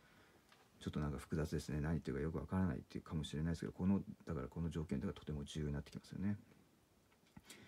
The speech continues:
で、このMガンマっていうものがね、えー、こうやって作った、えー、勝手に作った整列部分集合っていうのがMと一致すれば証明終了ということになりますよ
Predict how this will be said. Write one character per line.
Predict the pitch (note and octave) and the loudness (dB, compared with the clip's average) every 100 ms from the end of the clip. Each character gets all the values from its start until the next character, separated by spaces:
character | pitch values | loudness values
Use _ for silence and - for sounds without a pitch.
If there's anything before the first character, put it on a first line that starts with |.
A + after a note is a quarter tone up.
| - - | -20 -4
で、 | D3 | -4
こ | - | 2
の | E3+ - | 2 4
M | C3 D#3+ D#3+ | 6 6 4
ガ | E3+ | 6
ン | F3 F3 | 8 8
マ | E3+ | 6
っ | E3 | 4
て | F3 | 4
い | |
う | F#3 | 6
も | |
の | G3 G3+ | 8 8
が | G#3 G#3 - | 6 4 2
ね、 | - C3+ - - - | 2 2 -2 -10 -6
え | - - - | -4 -4 -6
ー、 | |
こ | - | -4
う | |
や | E2+ | -4
っ | |
て | - | -4
作 | - - | -4 -4
っ | |
た、 | - - E2+ C3+ - | -2 -2 0 -2 -4
え | - - | -4 -4
ー、 | |
勝 | D#2 | -4
手 | - | 0
に | F#2 | 0
作 | - | 0
っ | |
た | - | -4
整 | - G#2 | 0 2
列 | D3 B2+ | 2 2
部 | G#2+ | 2
分 | B2+ C#3+ | 2 0
集 | - C#3 | 2 2
合 | B2 B2 | 2 2
っ | A#2 | 0
て | - | 2
い | |
う | - | 2
の | D2+ | 4
が | C#2+ - - - - | 4 0 -20 -20 2
M | B2+ A#2 | 6 6
と | - | 6
一 | - - - | 0 0 -6
致 | |
す | - - | -2 2
れ | E3 - | 2 2
ば | F#3 | 0
証 | - - C#2+ | 2 0 2
明 | C#2+ C#2+ | 0 -2
終 | - - D2 | -4 -4 -2
了 | D#2 C#2+ | 0 -2
と | - | -4
い | C#2 | -4
う | |
こ | C2+ | -4
と | - | -4
に | A1 G1+ | -4 -4
な | G#1 | -6
り | G#1 | -4
ま | A#1+ | -6
す | - | -8
よ | - | -10